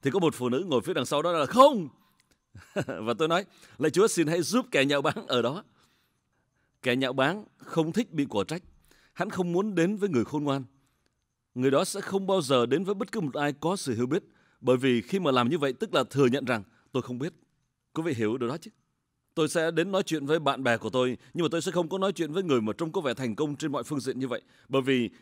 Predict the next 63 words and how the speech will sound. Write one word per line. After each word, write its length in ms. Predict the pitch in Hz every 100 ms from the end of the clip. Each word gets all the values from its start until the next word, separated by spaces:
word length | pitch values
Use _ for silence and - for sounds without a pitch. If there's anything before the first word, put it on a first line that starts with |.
| -
nếu 140 | 160
làm 180 | 226 135
như 80 | 156
vậy, 160 | 151 143
người 140 | 123
ta 180 | 156 160
sẽ 220 | - 165
biết 160 | 202 170
rằng 180 | 120
tôi 140 | 110 170
không 240 | 175 175
thành 160 | 156 131
công. 240 | 160 175 - _ _ _ _ _ _ _ _
Tôi 120 | 139
nói 100 | 139
cho 120 | 165 156
quý 80 |
vị 60 | 139
biết 160 | 190 147
rằng 220 | 113 87 _
họ 220 | 135 123
đã 140 | 147
biết 140 | 190 202
rồi, 380 | 156 156 127 120 -
<laughs> 220 | 185 143 -
phải 120 | 127
không? 160 | 180 180 _ - _ _ _ -
Đúng 160 | 240
không? 180 | 214 185 - _ -
Quý 100 | 202
vị 120 | 180
là 80 | 143
người 180 | 147
duy 200 | 135 190
nhất 220 | 214 254 175
mà 80 |
chưa 140 | 135 190
biết 160 | 240
thôi, 240 | 214 196 180 _ _
nhưng 160 | 185 190
mà 80 | 151
người 140 | 143
ta 180 | 165 175
thì 80 | 156
đã 100 | 175
biết 140 | 220
rồi. 260 | 165 143 139 _ _ _ _ _ _ -
À, 140 | 113
tôi 160 | - 147
kể 160 | 117
cho 100 | 98
quý 60 | 147
vị 100 | 131
nghe 140 | 135
như 80 | 131
thế 80 | 160
này. 140 | 127 92 _ _ - - -
Kẻ 120 | 120
nhạo 180 | 123 139
báng 340 | 143 156 214 - _ _ _ _ -
gặp 300 | 101 131 -
khó 120 | 202
khăn, 300 | 202 156